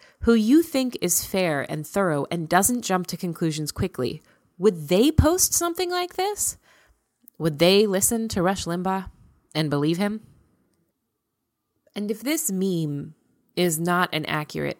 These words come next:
political statement, then it is, quote, "information of a biased or misleading nature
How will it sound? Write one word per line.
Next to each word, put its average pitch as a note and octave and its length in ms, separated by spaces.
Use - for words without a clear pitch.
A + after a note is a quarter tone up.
political D3+ 400
statement, D3 500
then F#3 220
it F3+ 100
is, D3+ 360
quote, - 440
"information A#3+ 800
of D#3+ 100
a E3+ 60
biased E3 600
or D#3 80
misleading D3 460
nature D3 420